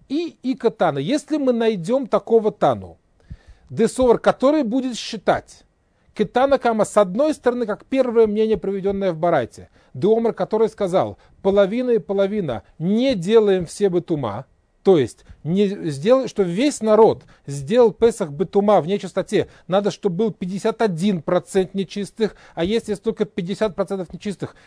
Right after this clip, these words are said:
это еще не оправдывает, чтобы все сделали бетума в нечистоте, с одной стороны. Но с другой стороны, тот же Тана будет считаться, будет считать как Раби Иуда, Домар, Эн, Корбан, Цибур, Холок. С другой стороны, он будет считать, что нельзя разделять общественную жертву на разные группы. То есть, с одной стороны,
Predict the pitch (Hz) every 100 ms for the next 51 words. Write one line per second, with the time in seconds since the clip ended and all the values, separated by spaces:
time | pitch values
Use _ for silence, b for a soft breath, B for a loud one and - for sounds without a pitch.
0 | b 202 - 185 - 202 196 214 190 -
1 | 196 180 175 - 180 - - 220 170 156
2 | 190 160 127 - b 127 165 - 190 190
3 | 175 160 180 180 170 165 - b - 208
4 | 180 165 147 - - 123 117 110 131 -
5 | b b 156 143 170 165 302 - 220 208
6 | - 233 202 - 233 226 202 220 - 220
7 | 277 294 190 196 202 208 202 220 185 269
8 | 254 165 220 226 - 247 262 226 214 -
9 | 233 233 - 262 175 160 226 269 247 214
10 | 226 - 294 - B - - 220 226 208
11 | 160 294 285 226 165 233 247 311 220 220
12 | - 254 - 233 277 240 226 233 214 247
13 | 226 277 - 113 b b - 214 - 180
14 | 175 269 - 233 214 170